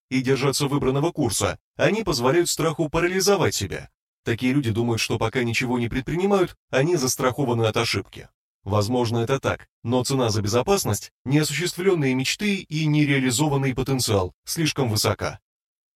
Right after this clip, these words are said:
Пришло время перестать надеяться. Настал тот момент, когда нужно отказаться от надежд.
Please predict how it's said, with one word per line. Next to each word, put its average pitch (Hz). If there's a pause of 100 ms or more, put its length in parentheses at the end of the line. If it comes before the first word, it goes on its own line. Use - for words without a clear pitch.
(1400)
Пришло 104
время 170
перестать 120
надеяться. 113 (520)
Настал 120
тот 147
момент, 143
когда 127
нужно 139
отказаться 135
от 123
надежд. 101